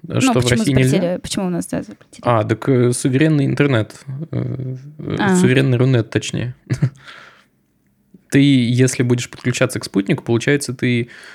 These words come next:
Speaker 2: э, ну, с-, сидя внутри границы, э, за пределы границы выходишь и за пределы российских сетей. Соответственно, можешь там,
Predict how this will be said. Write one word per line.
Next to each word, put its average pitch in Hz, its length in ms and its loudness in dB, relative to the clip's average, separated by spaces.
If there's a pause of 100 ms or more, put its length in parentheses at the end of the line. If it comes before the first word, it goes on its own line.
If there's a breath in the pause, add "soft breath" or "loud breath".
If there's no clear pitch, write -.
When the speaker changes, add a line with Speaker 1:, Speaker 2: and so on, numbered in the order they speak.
(240 loud breath)
Speaker 2:
э, 117 360 -2
ну, 120 320 2
с-, - 220 -6
сидя 131 320 2
внутри 123 260 2
границы, 123 520 2
э, - 680 -2
за 123 160 0
пределы 127 380 2
границы 117 640 0
выходишь 117 680 -2
и 123 240 -4
за 123 120 -2
пределы 123 440 2
российских 123 460 -2
сетей. - 460 -4 (1040 soft breath)
Соответственно, 143 480 2
можешь 123 180 2
там, 120 240 0